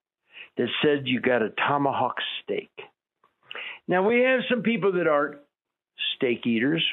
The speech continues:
How about a nice fish dish? How about a nice chicken dish? Can we look at the wine list? And it's a wonderful, wonderful evening.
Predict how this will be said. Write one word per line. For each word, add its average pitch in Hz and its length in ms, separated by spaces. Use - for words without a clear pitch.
How 196 140
about 202 200
a 147 60
nice 139 300
fish - 320
dish? - 220
How 151 100
about 180 220
a 160 60
nice 131 280
chicken - 340
dish? - 360
Can 214 120
we 226 100
look 277 240
at 180 100
the 240 100
wine 180 680
list? 104 260
And 131 180
it's 170 220
a 123 100
wonderful, 131 720
wonderful 110 560
evening. 92 400